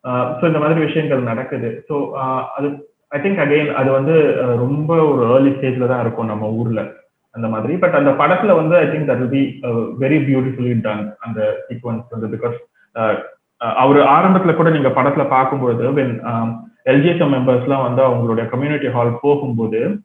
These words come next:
அவர் வந்து ஒரு புக்கு கொடுத்து அவங்கள வந்து சைன் பண்ண சொல்லுவாரு. Like, "உங்க பேர்லாம் எழுதுங்கன்னுட்டு." But actually அந்த சீன் நம்ம நோட் பண்ணிட்டு, like, அவரு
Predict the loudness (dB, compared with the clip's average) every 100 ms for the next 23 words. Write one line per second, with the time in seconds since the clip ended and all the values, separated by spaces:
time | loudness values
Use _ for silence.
0 | _ _ _ 2 4 4 4 4 4 2
1 | 0 0 0 0 0 0 -2 -2 -2 -2
2 | -2 -2 -2 -4 -4 -4 -2 -2 -4 -6
3 | -4 -4 -2 0 0 0 -2 -2 -2 -4
4 | -6 -8 -10 -12 -14 _ _ -2 0 2
5 | 2 2 0 0 0 2 0 2 2 0
6 | -4 -4 -4 -2 -2 -2 -2 0 2 0
7 | -2